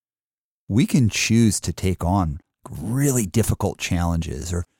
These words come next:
things that maybe are a little bit scary and push into those, and in that learn so much about ourselves.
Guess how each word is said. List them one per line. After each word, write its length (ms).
things 280
that 120
maybe 300
are 60
a 60
little 220
bit 160
scary 680
and 160
push 360
into 280
those, 520
and 200
in 240
that 240
learn 300
so 880
much 400
about 240
ourselves. 640